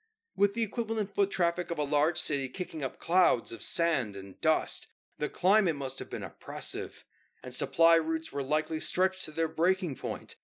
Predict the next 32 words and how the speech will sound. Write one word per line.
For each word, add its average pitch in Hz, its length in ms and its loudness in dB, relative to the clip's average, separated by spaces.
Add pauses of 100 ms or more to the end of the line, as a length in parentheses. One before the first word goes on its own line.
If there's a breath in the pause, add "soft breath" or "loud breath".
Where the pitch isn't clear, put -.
(120)
as 123 160 -6
both 151 300 0
monarchs 156 480 0
looked 143 220 -6
to 131 60 -12
decide 123 540 -2
the 101 80 -8
fate 175 340 -2
of 120 80 -8
Syria 117 640 0 (260)
once 143 380 2
and 107 140 -10
for 98 220 -2
all. 107 400 0 (1000)
As 165 300 4
the 151 100 -2
day 147 300 2
broke, 127 480 0 (200)
each 208 360 -4
army 156 340 0
lined 143 380 0
up 135 120 -4
across 127 440 0
the - 160 -8
battlefield. 117 760 0 (580)
Speaking 185 480 0
both 156 360 0
directly 127 680 0
and 92 220 -6
through 113 160 -8
many 139 380 0
translators, 107 880 -4